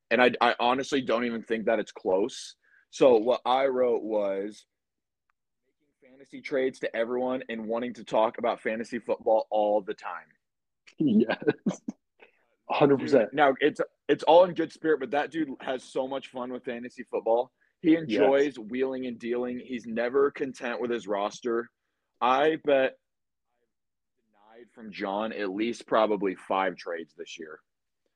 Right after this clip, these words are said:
Speaker 2: Oh,
Speaker 1: Um,
Speaker 2: buddy. It's,
Speaker 1: and he
Speaker 2: it's upwards of
Speaker 1: he
Speaker 2: ten for me, probably.
Speaker 1: Yeah, and, and John does a really good job selling it. Like, he'll be like,
Speaker 2: Yes.
Speaker 1: "Just so you know, like, I used to check trades,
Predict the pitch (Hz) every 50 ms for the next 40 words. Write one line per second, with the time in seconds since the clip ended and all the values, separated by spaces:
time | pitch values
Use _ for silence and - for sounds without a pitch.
0 | _ _ _ 123 113 113 107 87 87 85 80 80 - - - 107 101 95 90 85
1 | 82 _ _ _ _ _ 120 113 110 - - - _ _ _ _ - 135 143 131
2 | 139 156 - 143 123 110 - 135 127 113 - - 110 98 113 113 - - 117 123
3 | 147 - - _ - 110 98 95 92 90 - - 98 92 92 92 90 95 90 85
4 | - _ _ _ - 123 120 110 104 - - - 117 123 123 120 107 98 - _
5 | 120 131 127 123 117 104 110 143 139 143 156 165 170 170 - 151 139 139 139 -
6 | - 120 123 104 90 117 120 120 123 123 117 127 120 104 107 110 110 110 101 -
7 | - 110 101 101 110 117 127 131 - 117 113 104 101 - 131 120 107 110 107 101
8 | 95 90 85 82 117 117 113 104 95 87 - - - _ _ _ _ _ _ _
9 | _ _ _ _ _ - 147 160 156 151 - 160 151 147 147 143 139 135 127 123
10 | 117 117 - - _ _ _ _ _ _ _ _ _ _ _ _ _ _ _ _
11 | _ _ _ _ _ _ _ _ 131 120 123 127 135 131 123 _ 123 110 - -
12 | 139 120 - - - 143 123 113 107 98 92 85